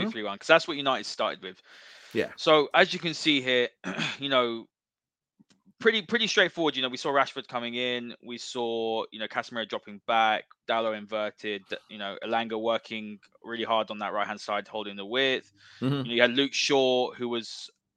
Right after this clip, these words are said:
Speaker 1: you know, not going forward as much, but he was getting involved in the build-up. Eriksen trying to make things happen. <sighs> At times it was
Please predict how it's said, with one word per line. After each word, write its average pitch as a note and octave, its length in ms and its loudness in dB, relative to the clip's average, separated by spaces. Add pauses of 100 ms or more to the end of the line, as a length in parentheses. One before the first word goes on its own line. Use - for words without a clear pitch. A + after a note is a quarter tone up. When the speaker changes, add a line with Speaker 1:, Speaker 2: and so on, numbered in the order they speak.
(120)
Speaker 1:
you B2 140 -10
know, A2 300 -4 (100)
not C#3 300 2
going C#3 200 4
forward C3+ 380 0
as B2 240 4
much, C3 340 2
but G#2+ 80 -4
he G#2+ 60 -6
was A2 100 -10
getting A2 180 -4
involved G#2+ 340 -6
in G2+ 60 -14
the G2+ 80 -14
build-up. C3+ 600 4 (100)
Eriksen A#2+ 300 -2
trying A2+ 140 -8
to G#2+ 60 -8
make G#2+ 140 -8
things G#2+ 180 -16
happen. A2+ 440 -4 (1400)
<sighs> - 60 -6 (1600)
At D#3+ 120 2
times G3 340 4
it G#3+ 60 -2
was - 320 -2